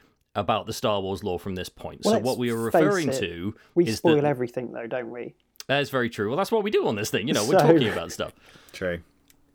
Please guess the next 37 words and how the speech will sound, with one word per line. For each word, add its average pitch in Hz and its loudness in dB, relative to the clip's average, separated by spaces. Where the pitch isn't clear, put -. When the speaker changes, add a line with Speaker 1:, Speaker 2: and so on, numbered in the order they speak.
Speaker 3:
Very 87 -10
Speaker 1:
The 143 2
Speaker 3:
true. 170 2
Speaker 1:
idea 208 2
of 160 -2
the, 156 -2
what 151 -2
the 151 -2
guys 180 0
are 165 0
alluding 113 0
to 110 -2
is 104 -2
that 107 -2
at 101 -8
the, 107 -6
in 185 2
the 190 2
finale, 107 -2
we 92 -10
had 104 -8
a - -20
big 147 -4
showdown 98 -4
between 85 -10
Boba 123 -2
Fett - -6
and 104 -6
possibly 180 -2
the 147 -4
biggest 156 -2
surprise 131 -2
appearance 104 -2
of 101 -10
the 101 -6
entire 98 -6
show, 92 -4